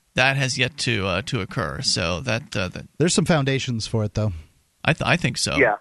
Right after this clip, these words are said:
Speaker 1: And, uh, like I
Speaker 3: I
Speaker 1: said, I'm willing to help in, uh, whatever way possible. So, Rich, thanks. Keep up the good work. That's the four twenty Foundation. Folks can find that where? On Facebook?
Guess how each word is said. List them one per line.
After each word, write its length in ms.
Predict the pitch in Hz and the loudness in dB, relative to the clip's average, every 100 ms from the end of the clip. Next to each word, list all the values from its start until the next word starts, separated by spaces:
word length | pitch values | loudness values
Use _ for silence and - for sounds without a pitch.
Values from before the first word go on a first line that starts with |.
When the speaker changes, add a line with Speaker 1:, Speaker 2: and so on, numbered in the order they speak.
| _ _ | _ _
Speaker 1:
And, 480 | 135 127 123 123 123 | -2 0 -2 -2 -2
uh, 80 | 120 | 0
like 140 | 135 | 2
I 20 | |
Speaker 3:
I 20 | |
Speaker 1:
said, 240 | 135 165 - - _ _ - | 2 -2 -6 -12 _ _ -2
I'm 60 | |
willing 180 | 139 151 | 0 4
to 40 | |
help 220 | 151 151 160 | 2 2 0
in, 180 | 147 | 0
uh, 140 | 147 143 | 2 2
whatever 220 | 147 151 | 2 0
way 100 | 156 | 0
possible. 440 | 151 165 160 135 | 2 0 0 -2
So, 160 | 131 123 | -2 0
Rich, 260 | 147 - - | 0 -2 2
thanks. 340 | 147 185 - | 2 2 -2
Keep 220 | - 165 | -2 0
up 100 | 175 | 0
the 80 | 156 | 0
good 160 | 147 143 | -2 0
work. 240 | 160 175 | 0 0
That's 220 | 123 - | -4 -2
the 180 | 127 117 | -2 -2
four 220 | - 143 | 0 0
twenty 240 | - 156 147 | 2 0 2
Foundation. 500 | 151 147 143 - 147 | 2 4 2 0 0
Folks 340 | 143 - - | 0 0 -2
can 200 | - 127 | 0 2
find 260 | 147 139 135 | 4 4 2
that 140 | 104 | 2
where? 180 | 127 113 | 2 0
On 140 | 110 | 0
Facebook? 380 | 135 156 - | 2 2 0